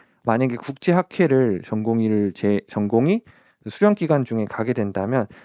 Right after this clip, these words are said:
최대 이십오, 이백오십만의 지원금까지 받을 수 있도록 저희가 지원을 해드리고 있습니다. 이런 방법을 통해서 많은 선생님들께서 국제학교를 지-, 국제학회를 진짜 나가서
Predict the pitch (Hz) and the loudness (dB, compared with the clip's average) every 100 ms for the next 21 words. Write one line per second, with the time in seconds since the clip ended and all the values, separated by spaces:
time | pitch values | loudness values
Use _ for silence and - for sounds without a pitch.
0 | _ - 190 170 160 113 113 127 104 98 | _ -2 0 4 4 2 -2 -2 -4 -4
1 | 120 131 107 107 123 113 104 98 131 175 | 0 0 0 -2 -2 -2 -2 -2 -2 -2
2 | - - 120 123 117 - 92 - 185 _ | -6 0 0 2 -2 -4 -10 -8 -10 _
3 | _ _ _ _ 101 113 110 92 - 117 | _ _ _ _ -6 -6 -8 -14 -6 -6
4 | 143 104 101 - - 110 123 120 156 160 | -6 -8 -8 -8 -2 2 2 2 0 -2
5 | 147 - 92 - 92 90 - _ _ _ | -6 -6 -8 -8 -12 -12 -16 _ _ _
6 | - 110 113 107 101 113 127 165 139 135 | -6 0 2 2 0 0 2 4 4 2
7 | 123 - 151 139 175 147 - - _ 113 | 2 -2 -4 -2 -2 -4 -6 -20 _ -4
8 | 107 110 120 156 180 165 147 131 110 117 | -2 -2 -2 -2 0 0 -2 -4 -6 -4
9 | 147 - 104 113 104 - 107 104 101 - | -4 -6 -10 -6 -6 -6 -4 -2 -4 -10
10 | 107 - - 107 110 143 139 147 135 156 | -16 -12 -8 -8 -8 -10 -6 -4 -2 -2
11 | 170 107 98 101 90 95 104 160 | -4 -14 -8 -6 -4 -4 0 0